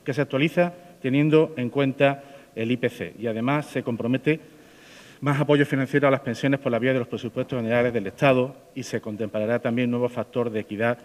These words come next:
intergeneracional. Yo en este punto sí quisiera, eh, hay una, hay una frase que el Partido Popular además repite, como que la única congelación que se ha realizado, la realizó el gobierno Zapatero, eh, para las pensiones de dos mil once, lo cual no es cierta,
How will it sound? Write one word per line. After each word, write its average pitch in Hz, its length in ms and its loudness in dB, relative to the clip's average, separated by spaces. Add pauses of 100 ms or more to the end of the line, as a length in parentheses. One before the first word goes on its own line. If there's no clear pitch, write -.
(240)
intergeneracional. 110 1080 -2 (440)
Yo 135 80 -4
en 131 80 4
este 165 140 0
punto 160 240 2
sí 156 160 0
quisiera, 139 480 2 (360)
eh, 110 440 0 (1200)
hay 123 240 2
una, 123 400 0
hay 117 160 0
una 117 160 -2
frase 135 300 0
que - 100 -6
el 101 80 -4
Partido 113 240 -4
Popular 117 300 0
además 117 240 0
repite, 107 400 -4
como 95 260 -10
que 101 200 -10 (360)
la 98 140 -6
única 120 260 0
congelación 117 560 -2
que 117 80 -6
se - 140 -6
ha 113 40 -4
realizado, 110 480 -4 (400)
la 110 100 -6
realizó 104 200 -8
el 113 60 -4
gobierno 113 220 -2
Zapatero, 110 520 -2 (420)
eh, 107 380 -2
para 120 160 2
las 117 120 0
pensiones 123 340 -2
de 120 100 2
dos 117 100 0
mil 120 160 -2
once, 127 200 0
lo 113 120 -2
cual 147 320 4
no 147 120 4
es 143 200 0
cierta, - 520 -2